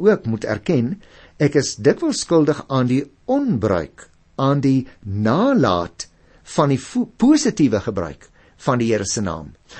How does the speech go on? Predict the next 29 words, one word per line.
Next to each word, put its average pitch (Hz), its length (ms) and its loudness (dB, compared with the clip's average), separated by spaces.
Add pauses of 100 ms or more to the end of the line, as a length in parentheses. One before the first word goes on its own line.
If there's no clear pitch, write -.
(200)
Want 156 300 2
jy 151 160 6
sien, 190 320 2
hoewel 165 420 6
jy 180 180 4
en 170 80 0
ek 147 240 -4
getuies 147 400 2
is, - 440 -2 (1700)
doen 147 400 2
ons 302 260 4 (100)
dit 160 380 2
partykeer 127 680 2
deur 135 220 2
ons 139 200 -6
voorbeeld. 202 680 -4 (760)
En 180 200 8
dan 160 200 4
sê 247 240 0
ons, 180 340 0
"Maar 143 240 2
ek 247 180 -2
wil 285 100 2
nou 262 140 2
nie 254 280 -2
die 147 240 6
Here 175 140 4
se 156 140 -2
naam 120 400 0